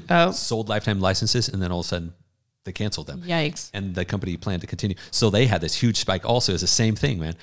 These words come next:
Speaker 2: A bunch of, a bunch of attention. But it, it's, so back to your question.
Speaker 1: Mm-hmm.
Speaker 2: Yes.
Speaker 1: It's
Speaker 2: It,
Speaker 1: a hard
Speaker 2: I,
Speaker 1: one.
Speaker 2: I think I'd be lying if I didn't say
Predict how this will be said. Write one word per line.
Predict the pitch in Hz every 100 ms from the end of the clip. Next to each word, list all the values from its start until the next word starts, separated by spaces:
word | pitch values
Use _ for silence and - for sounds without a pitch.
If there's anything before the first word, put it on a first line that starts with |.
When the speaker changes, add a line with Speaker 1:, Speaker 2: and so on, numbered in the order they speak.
| - _
Speaker 2:
A | 101
bunch | - 117 -
of, | 95 -
a | 98
bunch | 98 107
of | 92
attention. | 85 117 110 107 - -
But | 123 117 - _
it, | 139 143
it's, | 151 - - - - - - - - -
so | - -
back | 143 156
to | -
your | 110
question. | 82 - 92
Speaker 1:
Mm-hmm. | -
Speaker 2:
Yes. | 117 113 107 - 85 - - - _ _ _ _ _ _ _ _ _
Speaker 1:
It's | - - - - -
Speaker 2:
It, | 120
Speaker 1:
a |
hard | 156 160 156
Speaker 2:
I, |
Speaker 1:
one. | 160
Speaker 2:
I |
think | 170 139
I'd | 120
be | 104
lying | 92 87 107
if | 117 98
I |
didn't | 90 92
say | - 101 90 -